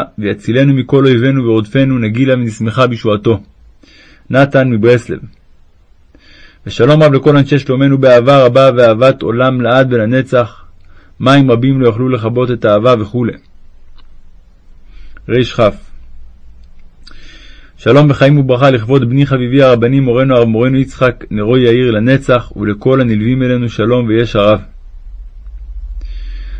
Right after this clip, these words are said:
מכתבך קיבלתי אתמול, ואם אין הזמן מספיק להשיבך, וגם עדיין אין יודע מה להשיבך,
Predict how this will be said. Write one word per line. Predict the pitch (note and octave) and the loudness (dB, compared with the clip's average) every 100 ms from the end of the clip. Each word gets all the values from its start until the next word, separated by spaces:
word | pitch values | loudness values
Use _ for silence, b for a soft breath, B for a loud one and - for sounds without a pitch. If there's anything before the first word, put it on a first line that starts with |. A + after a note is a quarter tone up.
| b G2 | b -8
מכתבך | - G#2 D3 | -4 0 2
קיבלתי | D3 C#3+ C#3+ C#3+ C#3 | 2 2 2 2 0
אתמול, | C3+ C#3 A#2+ - - - - | 2 0 0 -4 -16 -18 -12
ואם | G#2+ A2+ C#3+ | -4 0 2
אין | D3 | 2
הזמן | C3 C#3+ D3 | 2 2 2
מספיק | C3 A#2 - D3+ D3 | 0 -4 -6 -6 0
להשיבך, | C3+ A#2+ A#2 G#2+ C3 A#2 - - - - - - b b b | 0 0 -4 -2 -2 -2 -6 -20 -20 -18 -16 -16 b b b
וגם | G#2 G#2 C3+ C#3 | -6 0 2 4
עדיין | C3+ C#3+ C3+ | 2 2 2
אין | C3 C#3+ | 2 2
יודע | C#3 B2+ C3 C#3 | 2 2 2 4
מה | C3+ | 4
להשיבך, | C3 A#2+ A2 G2+ A#2 | 4 2 -4 -6 -2